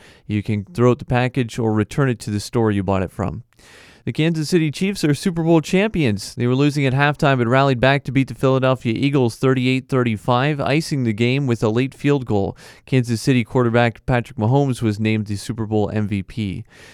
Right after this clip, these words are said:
The Raptors beat the Pistons in a close game yesterday, one nineteen, one eighteen.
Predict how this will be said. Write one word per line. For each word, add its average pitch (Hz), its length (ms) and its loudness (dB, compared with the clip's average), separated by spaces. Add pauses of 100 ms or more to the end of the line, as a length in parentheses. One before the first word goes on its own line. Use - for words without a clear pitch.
(120)
The 117 80 -2
Raptors 135 360 0
beat 151 120 -2
the 139 100 -6
Pistons 151 480 0
in 135 80 0
a 135 40 -2
close 147 300 2
game 147 240 0
yesterday, 143 420 0
one 135 220 0
nineteen, 127 480 -2
one 117 160 0
eighteen. 123 640 -4